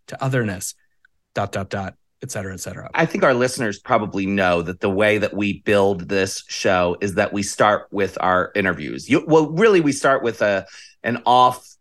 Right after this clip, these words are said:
Speaker 2: record conversation between Michael and I. Do we wanna do this movie? Why are we doing this film? Who can we ask to talk about this film? That's really where it starts. So Michael and I <laughs> often have conversations that may or may not make it onto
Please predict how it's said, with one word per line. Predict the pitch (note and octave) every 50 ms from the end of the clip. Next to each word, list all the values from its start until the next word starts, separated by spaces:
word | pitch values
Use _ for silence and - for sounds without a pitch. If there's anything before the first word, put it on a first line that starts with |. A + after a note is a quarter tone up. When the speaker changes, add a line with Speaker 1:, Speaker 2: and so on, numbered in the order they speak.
| _ _ _ _ _
Speaker 2:
record | G2 F#2 G2 A#2 A2+ A2 - - A#2 G#2 G2 E2+ F2+
conversation | - A2+ A2+ G#2+ G#2 G2+ - A#2 G2 E2+ - - D#2 - E2
between | F#2+ E2+ - A#2+ A2 G2
Michael | F#2+ F2 F2 E2+ - E2+ E2
and | C#2+
I. | - G1+ - - - - - - _ _ -
Do | G2 G2
we | F#2 F2+ F2+
wanna | F2+ G2 F#2+ G2 G#2+
do | G#2 D3 E3
this | E3 F3+ D#3+ -
movie? | E3 E3 E3 D3+ D#3 D#3 D3+ D3+ D3 D3 - - - _ -
Why | - G#2 G2 A2+ B2+ C#3+ D#3+
are | E3+ E3
we | D3+ D3+ D3+
doing | C#3 D3+ D3+ D3 C#3+ C#3+
this | C#3+ C#3 C#3+
film? | - - D3+ C#3+ C#3+ C#3+ C#3 C#3 C#3+ - - - -
Who | - C#3+ F3
can | E3 - D3 C3
we | C3 B2+ B2+
ask | A2+ A2 A#2 A2+ - - -
to | A2+ -
talk | - - E3+ D#3+ E3+ -
about | E3+ D3+ D#3+ D#3 D#3
this | D3+ C#3
film? | - D#3 C#3 C3
That's | C#3 D3+ E3+ E3+ -
really | E3+ D#3+ D3 C#3
where | B2+ A#2 A2+
it | G#2+ -
starts. | - - F#2+ E2 - - -
So | C#3
Michael | C3 C#3+ E3+ G3+ G3+ G#3
and | F3 D3
I | C3 A#2
<laughs> | A2+
often | - E3+ D3+ - - G3+ - -
have | C#3+ C3 - -
conversations | C#3 C3 A2+ G#2+ G#2+ G#2+ - - C3 B2+ C3 - - G2+ F#2 F#2 F2+ - - - - - - -
that | A#2+ B2 B2 B2+
may | C3+ C#3
or | D3 C#3+
may | C3+ B2+ A#2+
not | A2+ A2 G#2+ G#2 -
make | G#2 G#2+ G#2+ G#2+ G#2+ -
it | A2+ G2+ - - _ _
onto | - G#2 G#2 G#2 G#2 G2+ A2 A2 - - - - A#2+ G#2+ G2 G2 G2 F#2+ F#2+ G2+